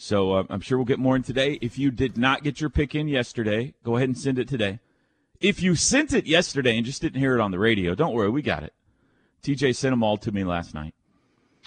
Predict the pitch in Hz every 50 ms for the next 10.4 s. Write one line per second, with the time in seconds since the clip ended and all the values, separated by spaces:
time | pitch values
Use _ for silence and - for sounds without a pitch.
0 | - - 123 127 117 110 131 139 135 143 139 127 151 160 156 175 180 185 196 190
1 | - 175 151 - 170 160 - 156 143 139 131 123 127 - - 120 107 110 107 110
2 | 113 120 - - 143 147 156 156 139 143 139 123 - 143 127 127 127 123 123 120
3 | 117 113 95 - _ - 104 110 107 - - 127 113 131 127 117 113 123 117 117
4 | - 127 110 95 87 90 107 - _ _ _ _ _ _ _ _ _ _ _ _
5 | - 127 127 123 123 123 120 117 107 107 113 113 110 107 104 107 104 104 104 101
6 | 101 101 - - _ - - - - 139 135 143 147 160 160 151 147 139 120 151
7 | 143 123 123 123 131 - - 123 - - 131 120 - 120 117 113 110 - - 147
8 | 147 151 151 139 127 123 120 127 139 143 123 - 127 117 117 123 127 - - -
9 | 113 107 101 98 117 131 139 143 147 151 151 - - 123 131 127 123 113 98 127
10 | 123 120 113 104 101 98 104 107